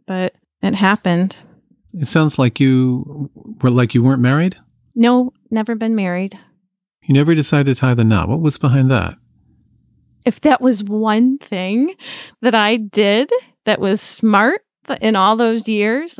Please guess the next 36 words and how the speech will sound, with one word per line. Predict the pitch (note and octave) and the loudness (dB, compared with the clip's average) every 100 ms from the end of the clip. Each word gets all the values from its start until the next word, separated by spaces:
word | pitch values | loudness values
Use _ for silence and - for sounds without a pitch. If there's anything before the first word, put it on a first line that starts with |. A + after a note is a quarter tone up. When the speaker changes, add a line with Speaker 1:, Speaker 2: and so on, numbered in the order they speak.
| - | -4
Speaker 1:
was | A#3 A3+ | -2 -2
to | - B3+ | 0 2
never | A3+ G#3 | 2 0
marry | G#3+ G3 F#3 F#3+ | -2 0 0 -2
him, | F#3 F#3 | -4 -6
'cause | G3+ G#3+ | -4 -4
I | G3+ | -4
can't | - - A#3 A#3+ | -6 -2 2 2
even | G#3+ G3+ | 2 -2
imagine | G#3 G3+ F#3+ F#3+ F#3 F#3 E3 F3 _ - | -4 -4 0 0 0 -4 -6 -8 _ -8
the | F#3 - _ - | -8 -8 _ -20
heap | - A3+ A3+ A3+ | -4 0 0 -2
of | F#3+ - | -10 -12
problems | - G#3 G#3 F#3 E3 E3+ - | -2 2 2 2 -2 -4 -6
had | G3+ F#3 | -2 2
I | F#3 | 2
married | F#3+ F#3+ F#3 F3+ F3 - | 2 2 2 2 0 -2
that | F3+ - | -4 -2
man | F3+ F3 F3+ - _ - - _ _ _ _ _ A3 | -2 -2 -2 -6 _ -20 -20 _ _ _ _ _ -10
beyond | A#3 A3 A3 A#3+ A3 F3+ F#3 | -4 0 2 2 2 -2 -4
what | A3 G#3+ | -2 0
I | G3 | 0
already | G3+ G#3 F#3 | 0 -2 -4
had. | F#3 A#3+ A3+ F3 D#3 F#3+ _ _ _ _ _ - | -6 -4 -2 -4 -8 -14 _ _ _ _ _ -4
You | A3 | -2
know, | F3 F#3 | 0 0
he | G#3+ | 2
wanted | B3+ C#4+ E4 C4 | 2 2 2 -2
to, | - F3 F3 | -4 -6 -4
and | F#3 F#3 A3 - _ _ - | -6 -6 -8 -12 _ _ -6
Speaker 2:
Why | D3 C#3+ | 0 2
did | D#3 D#3 | 2 0
you | D#3+ | 0
tell | E3 D#3 | 2 2
him | D#3 | 2
no? | E3 G2 | 0 -2